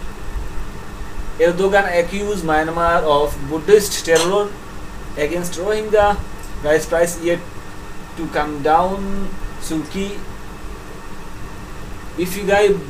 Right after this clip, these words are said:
burnt in Ja-, যশোর, আচ্ছা, সু-, সুকি পুষ্পতুলিকা যশোরে দাহ করা হয়েছে।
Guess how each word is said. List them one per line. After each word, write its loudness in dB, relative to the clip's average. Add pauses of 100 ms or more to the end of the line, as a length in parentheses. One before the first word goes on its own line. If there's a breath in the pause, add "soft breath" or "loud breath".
(120)
burnt 2 (160)
in -2 (140)
Ja-, 0 (960)
যশোর, 2
আচ্ছা, -2 (100)
সু-, -8
সুকি -2 (140)
পুষ্পতুলিকা -2 (420)
যশোরে 2 (880)
দাহ 0
করা 0
হয়েছে। 0